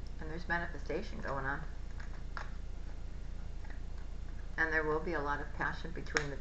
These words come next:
two of you as well. Okay? There's a little bit of nervousness here, okay, about this whole thing, but, um, I feel the two of you are gonna be incredibly grateful to one another for coming into each other's lives.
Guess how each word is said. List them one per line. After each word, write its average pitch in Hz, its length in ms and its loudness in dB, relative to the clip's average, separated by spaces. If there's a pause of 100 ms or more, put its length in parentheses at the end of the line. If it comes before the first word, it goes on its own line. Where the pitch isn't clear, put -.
two 170 140 2
of 170 100 0
you 147 220 -2
as - 160 -2
well. 143 260 2 (1040)
Okay? 180 240 0 (600)
There's 180 160 0
a - 40 -2
little 214 200 2
bit 233 180 2
of 233 100 0
nervousness 180 720 4
here, 208 240 0 (460)
okay, 175 200 0
about 147 260 0
this 165 140 -2
whole 165 280 0
thing, 190 260 0 (260)
but, 160 220 2 (920)
um, 165 240 4
I 180 80 2
feel 180 300 4
the 170 120 0
two 196 200 0
of 190 140 2
you 165 80 4
are 165 60 4
gonna 160 180 0
be 160 120 0
incredibly 170 540 2
grateful 147 420 0 (120)
to 156 80 2
one 147 180 0
another 139 420 2 (300)
for - 100 12
coming 202 300 10
into 175 280 2
each - 160 0
other's - 380 6
lives. - 340 8